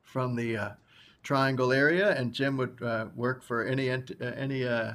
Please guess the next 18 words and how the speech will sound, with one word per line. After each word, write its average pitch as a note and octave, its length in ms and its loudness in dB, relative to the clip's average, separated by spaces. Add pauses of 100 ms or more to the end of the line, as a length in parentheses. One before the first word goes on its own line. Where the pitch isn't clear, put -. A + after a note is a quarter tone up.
(440)
outlet C3+ 400 4
that B2+ 140 -2
would B2+ 160 -2
have D3+ 260 4
him, G#3 320 -4
and A#2 320 -6
g-, - 120 -14
uh, A#2+ 100 -6
generally B2+ 460 -2
worked B2+ 220 -2
at B2+ 60 -6
the A#2 80 -4
Durham B2+ 300 -2
Herald A#2 280 -2
Sun. D3 320 -2
That A#2+ 180 -2
was, A2+ 240 -8
uh, A2+ 240 -6